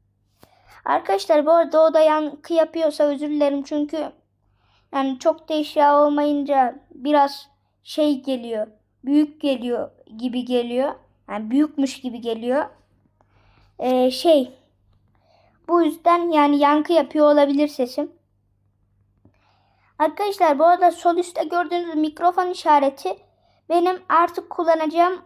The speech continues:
video şeyim. Artık bununla şey yapacağım, e, video yapacağım. Çünkü neden diye soracak olursanız,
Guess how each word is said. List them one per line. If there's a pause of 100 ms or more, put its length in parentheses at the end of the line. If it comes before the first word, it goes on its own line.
video
şeyim. (720)
Artık
bununla
şey
yapacağım, (140)
e,
video
yapacağım. (440)
Çünkü
neden
diye
soracak
olursanız,